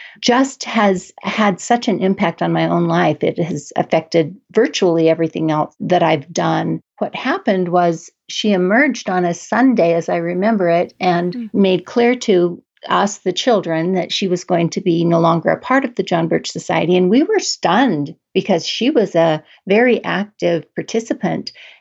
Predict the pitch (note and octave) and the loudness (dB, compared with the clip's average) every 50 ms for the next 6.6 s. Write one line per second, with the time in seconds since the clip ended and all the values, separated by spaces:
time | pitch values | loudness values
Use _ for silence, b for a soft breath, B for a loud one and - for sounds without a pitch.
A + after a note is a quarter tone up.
0 | B - F#3 F#3+ F#3+ F#3 F3+ F#3 F#3 F3+ F3 F#3 - - - F3 E3 D#3 - - | B -2 2 2 2 4 4 4 4 4 2 0 -2 -4 -6 -6 -6 -6 -4 -2
1 | F#3 G3+ C4+ D4+ B3 - - E3 - F#3+ b b b b b b b _ F#3+ F#3+ | 0 2 2 2 0 -2 -2 -4 -4 -6 b b b b b b b _ -2 0
2 | F#3 F#3 F#3 F3+ - - F#3+ F#3+ F3+ - G3 F3+ F3+ F#3 G#3+ A3+ A3 B3 D#4+ F4+ | 2 2 0 0 -2 0 0 0 0 0 2 2 2 2 2 2 2 2 0 -2
3 | - - - G3+ G3 - - - F3 E3+ F3+ G3+ G3+ - - B B B B B | -4 -4 -2 -2 -2 -2 -2 -2 0 2 0 0 -2 -6 -12 B B B B B
4 | B - F3+ F#3 F3+ - - - F#3 F#3 - - - - E3+ E3 E3+ F3 F3+ - | B 0 0 0 0 0 0 0 0 -2 -2 -2 0 2 2 2 2 0 -2 -4
5 | - F3 - - - F3 E3+ E3 G3 F#3+ G3+ - A3 A3 A3 A#3 A3+ B3 - - | -6 -8 -6 -2 0 2 2 2 2 0 0 2 2 2 2 0 -2 -4 -2 -2
6 | F3+ - - F3 F#3 F3+ F3 F#3 G#3 G#3 - - | -2 -2 -2 0 0 2 2 2 0 -2 -6 -12